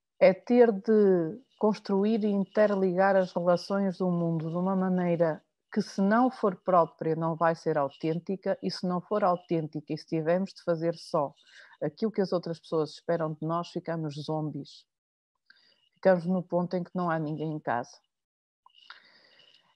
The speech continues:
É tolerar esta diversidade emocional de chorar num minuto e rir no outro.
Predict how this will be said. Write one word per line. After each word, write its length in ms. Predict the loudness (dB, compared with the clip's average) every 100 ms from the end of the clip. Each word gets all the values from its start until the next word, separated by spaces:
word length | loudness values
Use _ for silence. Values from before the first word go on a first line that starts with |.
| 4
É 120 | 4
tolerar 680 | 6 4 8 10 10 10 8
esta 320 | 4 2 2
diversidade 720 | 4 2 0 4 6 6 4
emocional 720 | 2 0 0 2 4 6 6
de 100 | 2
chorar 420 | -2 4 6 6
num 160 | 4 2
minuto 480 | 2 2 0 0 0
e 80 |
rir 300 | 2 4 4
no 140 | 2 0
outro. 440 | 0 -4 -6 -10